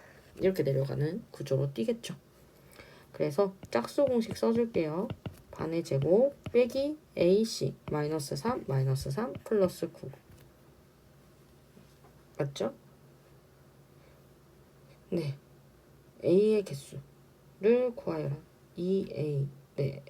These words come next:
맞네요. 감소하도록 하는. 에이씨니까 마이너스 구.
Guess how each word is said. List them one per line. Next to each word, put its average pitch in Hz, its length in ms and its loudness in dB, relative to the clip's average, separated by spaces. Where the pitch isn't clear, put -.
맞네요. 156 500 0
감소하도록 170 960 -2
하는. 147 140 -8
에이씨니까 190 880 2
마이너스 175 640 -4
구. - 220 -2